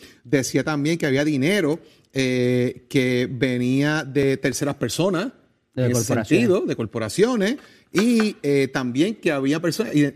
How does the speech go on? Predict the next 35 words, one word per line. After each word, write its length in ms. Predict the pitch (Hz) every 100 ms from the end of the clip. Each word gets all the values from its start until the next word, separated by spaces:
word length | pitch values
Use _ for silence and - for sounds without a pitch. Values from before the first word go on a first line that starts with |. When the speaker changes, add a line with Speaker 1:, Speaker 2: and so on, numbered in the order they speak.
| 143
Speaker 1:
no 180 | 139 165
identificadas 640 | 196 180 175 160 160 160
en 120 | 156 139
ley. 260 | 123 92 _ _
En 160 | - 127
ese 160 | 120 131
sentido, 600 | 127 - 220 262 127 -
entre 320 | 160 156 139
otros 220 | 135 156
señalamientos 440 | 180 165 147 147 -
que 40 |
se 40 | 151
Speaker 2:
Donativos 240 | 147 156
Speaker 1:
hicieron, 200 | 160 143
Speaker 2:
anónimos. 220 | 120 107 -
Speaker 1:
y 80 | 143
Speaker 2:
Ujú. 40 | 139
Speaker 1:
tenían 280 | 123 131
cincuenta 400 | 156 247 170 147
y 20 | 131
ocho 200 | - 120
mil 160 | 131
dólares 240 | 143 160 180
que 100 | -
devolver. 560 | 180 156 127 117 143 143 131
Así 200 | 135 143
que 140 | 143
el 80 | 135
Contralor 320 | 151 139 147
Electoral 480 | 208 - 247 220 135
ya 100 | 147
había 160 | 175
comenzado 360 | 185 202 170 196
a 40 |
pasar 320 | - 147 196